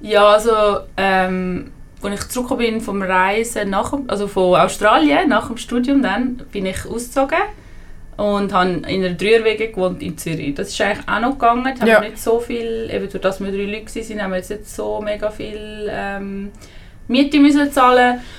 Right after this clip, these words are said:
Speaker 1: Und ja, ich habe halt dann einfach wirklich immer so ein bisschen geschaut, ich bin schon auswärts essen und so, aber ich habe halt wirklich einmal auch so gedacht, hey,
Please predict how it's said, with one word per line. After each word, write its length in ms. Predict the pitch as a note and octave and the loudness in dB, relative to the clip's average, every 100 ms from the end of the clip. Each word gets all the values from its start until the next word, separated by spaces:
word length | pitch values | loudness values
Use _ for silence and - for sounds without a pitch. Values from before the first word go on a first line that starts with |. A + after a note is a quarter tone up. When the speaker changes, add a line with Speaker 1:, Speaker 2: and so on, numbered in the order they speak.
| - - | -16 -10
Speaker 1:
Und 180 | G#3+ A3 | -4 2
ja, 160 | A#3 B3 | 6 6
ich 80 | C#4 | 6
habe 140 | B3 | 6
halt 160 | A3+ A3 | 4 4
dann 80 | |
einfach 260 | G#3 G3+ G3+ | 2 0 -2
wirklich 300 | A#3 A#3+ A#3 | -8 -4 -2
immer 180 | A3+ A#3 | -2 -2
so 140 | G#3+ | -2
ein 60 | G3 | -2
bisschen 160 | G3+ F#3+ - - - - - | -4 -8 -14 -18 -18 -18 -14
geschaut, 640 | G#3 G#3+ A#3 A#3 A3+ - - - - - - - | -8 0 4 6 4 -2 -14 -12 -14 -14 -10 -8
ich 80 | - | -6
bin 140 | B3 | 0
schon 140 | E4+ F4+ | 0 4
auswärts 440 | F4+ F4 D#4 D#4+ C#4 C#4 | 4 4 4 4 4 2
essen 220 | - D4 | 2 2
und 180 | C#4 C#4 | 2 4
so, 140 | C4 G3+ | 4 6
aber 220 | F3+ F3 | 4 2
ich 40 | G3+ | 2
habe 100 | G#3 | 2
halt 80 | G3 | 2
wirklich 220 | A3 - | 0 0
einmal 280 | G3+ F#3+ F3+ | 2 4 2
auch 40 | |
so 120 | F3+ F#3 | 0 -2
gedacht, 300 | F3 F#3 - | -2 -2 -4
hey, 360 | F#3+ F#3 F3+ | 0 0 0